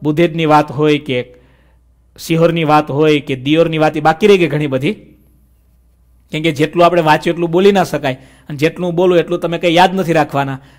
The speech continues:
અને જેટલું યાદ રહેશે કંઈ જીવનમાં. આપણે સમયથી ચાલીએ, બરાબર છે, <clears throat> પણ બ્રહ્મસ્વામી એટલા સરસ, કૃપા મુક્તિ નામનો સ્વામીએ ગ્રંથ લખ્યો.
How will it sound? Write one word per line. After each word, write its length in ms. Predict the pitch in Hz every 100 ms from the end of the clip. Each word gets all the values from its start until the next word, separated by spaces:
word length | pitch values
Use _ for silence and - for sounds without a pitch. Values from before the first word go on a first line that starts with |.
| -
અને 80 | 151
જેટલું 260 | 165 165
યાદ 240 | 160 175 175
રહેશે 200 | 175 170
કંઈ 120 | 165
જીવનમાં. 720 | 131 156 170 190 208 - - _ _ _ _ _ _ _ _ _ _ _ _ _
આપણે 200 | 185 190
સમયથી 480 | - 170 208 214 202
ચાલીએ, 360 | - 196 196 170
બરાબર 360 | 196 214 160
છે, 280 | - 143 - _ _ _ _ _
<clears throat> 500 | _ - 254 202 147
પણ 120 | 143
બ્રહ્મસ્વામી 600 | 131 208 233 185 165 151
એટલા 300 | 139 - 165
સરસ, 420 | - 131 135 - _ _ _
કૃપા 260 | - 175 202
મુક્તિ 320 | 180 170 170
નામનો 260 | 156 147 135
સ્વામીએ 340 | - 139 135
ગ્રંથ 360 | 117 127 131 139
લખ્યો. 320 | 127 127